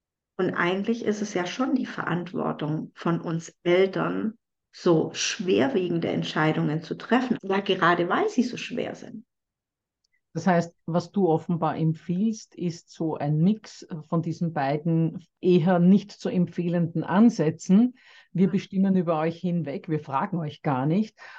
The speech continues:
Speaker 2: und wir lassen die Entscheidung vollkommen bei euch, sondern wie würdest du Eltern raten, dass sie hier vorgehen sollen?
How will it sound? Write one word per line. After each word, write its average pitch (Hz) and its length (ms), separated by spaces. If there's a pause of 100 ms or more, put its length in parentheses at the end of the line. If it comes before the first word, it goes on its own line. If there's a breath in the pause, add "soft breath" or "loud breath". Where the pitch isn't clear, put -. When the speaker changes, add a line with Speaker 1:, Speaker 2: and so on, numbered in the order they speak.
(160 loud breath)
Speaker 2:
und 185 420
wir 175 100
lassen 151 320
die 160 80
Entscheidung 156 480
vollkommen 147 640
bei 147 180
euch, 165 540
sondern 170 420
wie 185 160
würdest 214 360
du 208 60
Eltern 165 340
raten, 147 400
dass 165 140
sie 175 100
hier 160 160
vorgehen 135 500
sollen? 120 440